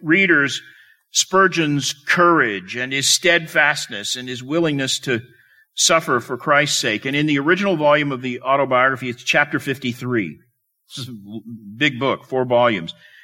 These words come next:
Chapter fifty-three has all the earmarks of being written by Joseph Harold. The,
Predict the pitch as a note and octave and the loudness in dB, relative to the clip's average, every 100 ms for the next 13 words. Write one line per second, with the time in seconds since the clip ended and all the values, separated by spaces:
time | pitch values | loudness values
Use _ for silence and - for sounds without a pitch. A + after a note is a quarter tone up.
0 | _ - G#3 C#4 B3+ B3 G3 F#3+ D3+ - | _ 0 0 2 -2 -2 -2 -2 -4 -2
1 | F#3 F3 B2 G#2 - _ _ _ _ C#3 | 2 4 2 -4 -12 _ _ _ _ 0
2 | E3+ D#3 E3+ F#3+ B3 B3+ A3 G#3 F#3+ D#3 | 2 2 2 4 4 2 2 2 4 6
3 | D3 D3 E3 D3 C3 D#3 D#3 D3+ D3 D3+ | 4 2 -2 -2 0 2 2 2 -2 2
4 | G3+ F#3 E3+ D3+ D3+ D3 D#3 D3+ C3 C#3 | 2 2 2 4 4 2 0 0 -6 0
5 | C3+ B2 G2 F#2 A#2+ | 2 4 0 -4 -4